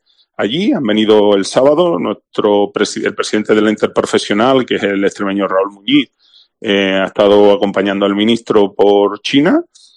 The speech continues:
Hace cuatro semanas, eh, también Raúl estuvo acompañando al comisario de la Unión Europea por China. Y bueno, se está trabajando desde las administraciones para, para que se abra, pero a día de hoy no lo tenemos abierto, ¿no? Y además tampoco nos dicen cuándo ni cómo.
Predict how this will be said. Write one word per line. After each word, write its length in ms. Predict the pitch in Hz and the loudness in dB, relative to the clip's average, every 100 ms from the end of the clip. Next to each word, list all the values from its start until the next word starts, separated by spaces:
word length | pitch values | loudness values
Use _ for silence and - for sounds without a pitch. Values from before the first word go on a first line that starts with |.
| - - | -16 -4
Hace 300 | - - 104 | -4 -2 0
cuatro 240 | 107 95 | 0 0
semanas, 600 | - 101 113 123 110 98 | -4 -2 0 2 0 0
eh, 360 | 98 95 95 92 | -2 -2 -4 -4
también 320 | - 101 104 | -4 -2 -2
Raúl 440 | 101 107 135 113 - _ _ _ | 2 4 4 2 -4 _ _ _
estuvo 320 | - - 120 | -10 0 2
acompañando 520 | 107 101 98 107 120 110 | 2 0 -2 0 0 0
al 80 | |
comisario 460 | - 101 - 107 104 | -2 -6 -2 0 2
de 80 | 101 | 2
la 80 | 101 | 0
Unión 220 | 101 101 | -2 -2
Europea 400 | 98 190 202 196 | -2 0 0 0
por 140 | - | -2
China. 420 | - 147 170 294 - _ _ _ _ _ - | 0 0 2 0 -4 _ _ _ _ _ -2
Y 60 | 113 | 2
bueno, 220 | 107 - | 2 0
se 140 | - | -4
está 180 | - 127 | -2 0
trabajando 600 | 117 113 98 135 160 147 | 2 2 2 0 2 2
desde 240 | 120 - 107 | 2 0 -4
las 100 | 101 | -4
administraciones 920 | 113 107 101 - 98 - 110 117 131 | -4 -4 -4 -2 -4 -2 -2 -2 -2
para, 580 | 135 123 113 107 104 101 - | 0 2 2 2 -2 -6 -6
para 220 | 104 98 | -4 -4
que 80 | 104 | -6
se 160 | - | -4
abra, 280 | 101 190 123 - | -2 0 -2 -4
pero 340 | 107 98 95 | -6 -4 -6
a 60 | 95 | -8
día 140 | 104 98 | -8 -4
de 60 | |
hoy 140 | 98 104 | -4 -4
no 100 | 117 | -6
lo 100 | 110 | -8
tenemos 240 | 117 101 87 | -10 -10 -8
abierto, 320 | 113 - 92 | -8 -10 _
¿no? 80 | _ _ _ _ | _ _ _ _
Y 360 | - 107 107 104 | -8 -6 -4 -4
además 320 | 101 98 98 | -4 -4 -6
tampoco 300 | 104 101 107 | -8 -6 -4
nos 140 | 113 101 | -4 -4
dicen 480 | 113 98 95 92 87 | -6 -6 -6 -6 -2
cuándo 320 | 107 110 107 | 0 2 0
ni 100 | 110 | 0
cómo. 280 | 104 107 | 0 -2